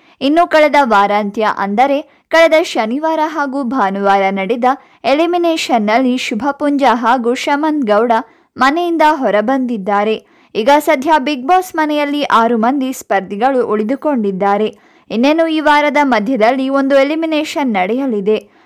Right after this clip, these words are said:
ಹಾಗಾದ್ರೆ ಮಿಡ್ ವೀಕ್ ಎಲಿಮಿನೇಷನ್‌ನಲ್ಲಿ ಹೊರಹೋಗುವ ಸ್ಪರ್ಧಿ ಯಾರು ಎಂದು ಈ ವಿಡಿಯೋದಲ್ಲಿ ನೋಡೋಣ ಬನ್ನಿ. ಅದಕ್ಕೂ ಮುನ್ನ ನೀವು ಕೂಡ ಬಿಗ್ ಬಾಸ್ ಅಭಿಮಾನಿಗಳಾಗಿದ್ರೆ ಈ ವಿಡಿಯೋಗೆ ಒಂದು ಲೈಕ್ ಮಾಡಿ.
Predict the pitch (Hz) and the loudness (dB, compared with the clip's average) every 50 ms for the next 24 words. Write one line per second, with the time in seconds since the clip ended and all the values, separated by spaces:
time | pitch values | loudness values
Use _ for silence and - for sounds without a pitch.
0 | _ _ - 202 214 202 240 285 269 277 277 277 277 277 285 277 247 285 349 359 | _ _ -2 0 2 4 2 2 2 2 0 0 2 0 -2 -2 0 0 -2 -2
1 | 339 - 320 302 294 285 294 285 285 285 302 - - 302 269 262 269 262 262 262 | 0 0 0 0 0 0 -2 -2 -2 -2 -4 -4 -4 -4 0 2 2 2 2 0
2 | 269 254 269 220 208 220 233 240 220 208 202 233 277 285 240 233 269 - - _ | -2 -2 -2 -2 -2 -2 -2 -2 -4 -4 -4 -2 0 2 2 0 0 -4 -6 _
3 | - 208 208 196 202 262 269 254 220 190 190 185 190 196 202 233 269 269 240 254 | -2 -2 -2 -2 -4 -2 0 0 2 0 0 0 -2 -2 0 0 0 0 0 0
4 | 269 - - _ _ _ _ - 226 277 269 320 320 262 302 320 311 254 302 311 | -2 -6 -14 _ _ _ _ -2 -2 0 2 0 0 2 2 2 2 2 2 0
5 | 302 311 302 285 254 240 254 285 311 302 269 226 214 196 190 208 202 202 214 214 | 0 -2 -2 0 0 0 0 0 0 -2 -2 -2 -2 -2 -2 -4 -2 -4 -4 -6
6 | 208 _ _ _ _ _ - 185 190 196 202 202 - 214 208 247 294 320 302 285 | -8 _ _ _ _ _ -6 -2 -2 -2 -2 -2 -6 -4 -2 0 0 0 2 2
7 | 285 285 285 294 320 339 339 339 - 311 302 294 294 285 240 208 233 233 214 220 | 2 2 0 -2 -2 -4 -4 -4 -4 -4 0 2 2 0 0 0 -2 -4 -2 -2
8 | 285 302 320 320 - 254 226 220 269 302 311 330 320 311 294 247 214 208 185 175 | 0 0 0 0 0 -2 -2 0 -2 -2 -2 -2 0 0 0 0 0 2 2 2
9 | 185 190 190 226 240 220 240 247 285 - _ _ _ _ _ - 240 277 262 320 | 0 0 -2 -6 -4 -2 -2 -2 -2 -4 _ _ _ _ _ -4 -4 -2 0 0
10 | 311 262 302 302 302 277 302 302 294 285 302 294 294 302 302 294 294 254 202 190 | 0 2 2 2 2 2 2 0 0 0 -2 -2 -2 -2 -2 0 0 0 -2 -2
11 | - - 214 208 208 208 202 220 214 208 202 | -6 -6 -4 -4 -2 -2 -4 -4 -6 -6 -10